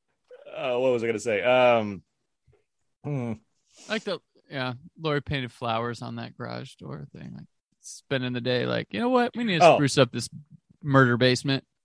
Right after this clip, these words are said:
Speaker 1: Yeah. Um, the whole Sartain thing and getting, lo-, you know, the,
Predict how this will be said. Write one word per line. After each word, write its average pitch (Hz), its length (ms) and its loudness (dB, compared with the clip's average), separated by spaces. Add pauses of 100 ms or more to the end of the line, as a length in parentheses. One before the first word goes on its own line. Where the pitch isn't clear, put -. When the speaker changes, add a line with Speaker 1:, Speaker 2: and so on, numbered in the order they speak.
(120)
Speaker 1:
Yeah. 127 300 0 (140)
Um, 127 640 4 (680)
the 127 160 0
whole 139 320 0 (320)
Sartain 123 500 0
thing 107 160 -2
and 98 80 -4
getting, 101 220 0
lo-, 98 220 -4
you 131 100 -4
know, 107 160 2
the, 117 260 -4